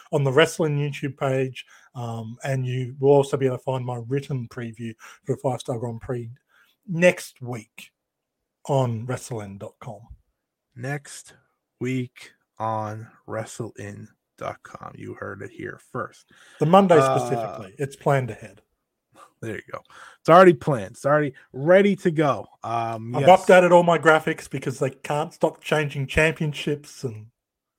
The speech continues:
Speaker 1: stuff,
Speaker 2: You should
Speaker 1: but
Speaker 2: be good now. <laughs> You should be good now.
Speaker 1: <laughs>
Speaker 2: Um, anyways, yeah, so follow me at Scotty Wrestling on Twitter if you don't already.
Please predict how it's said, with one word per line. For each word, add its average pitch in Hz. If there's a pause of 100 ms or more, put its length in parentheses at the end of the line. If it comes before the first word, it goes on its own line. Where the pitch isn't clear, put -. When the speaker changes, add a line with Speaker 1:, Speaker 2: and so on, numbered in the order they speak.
(220)
Speaker 1:
stuff, -
Speaker 2:
You 107
should 135
Speaker 1:
but 131
Speaker 2:
be 127
good 107
now. 104
<laughs> -
You 113
should -
be 214
good 143
now. - (440)
Speaker 1:
<laughs> 135
Speaker 2:
Um, 139 (480)
anyways, 185
yeah, 156
so 147
follow 170
me 170
at 160
Scotty 160
Wrestling 160
on 143
Twitter 160 (400)
if -
you 123
don't 143
already. 143